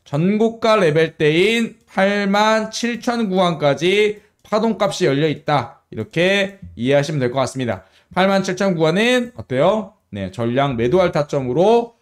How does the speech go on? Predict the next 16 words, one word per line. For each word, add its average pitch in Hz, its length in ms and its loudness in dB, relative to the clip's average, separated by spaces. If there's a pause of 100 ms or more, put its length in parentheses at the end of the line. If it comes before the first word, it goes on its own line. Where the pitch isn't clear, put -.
(160)
안전하게 214 840 2
먹을 151 260 2
수 147 120 -10
있는 135 260 -6
딱 185 240 -2
여기까지다 127 760 -2 (240)
라고 113 220 -4
저는 185 520 -2 (120)
강조드립니다. 127 840 -2 (300)
뭐 170 280 4
신고가를 233 560 0
갱신한다 180 800 0
이렇게 160 220 -2
생각할 185 280 2
수도 185 160 -4
있겠지만 151 560 -4